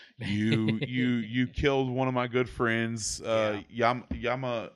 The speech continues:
Speaker 1: Yamagata.
Speaker 2: Yamagata, yeah.
Speaker 1: Which I was also mad about that. I, I, in the anime,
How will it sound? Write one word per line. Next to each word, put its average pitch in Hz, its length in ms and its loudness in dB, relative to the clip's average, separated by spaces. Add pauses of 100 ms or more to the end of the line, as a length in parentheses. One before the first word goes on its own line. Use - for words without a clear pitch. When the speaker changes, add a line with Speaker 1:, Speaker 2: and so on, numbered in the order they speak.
(120)
Speaker 1:
Yamagata. 117 640 -2
Speaker 2:
Yamagata, 101 680 -4
yeah. 101 100 -12
Speaker 1:
Which 143 180 -4
I 165 120 4
was 165 160 -2
also 147 280 0
mad 135 280 2
about 120 200 -2
that. 113 200 2 (280)
I, 113 120 2
I, 120 40 2 (360)
in 123 280 2
the 110 600 2 (200)
anime, 101 880 0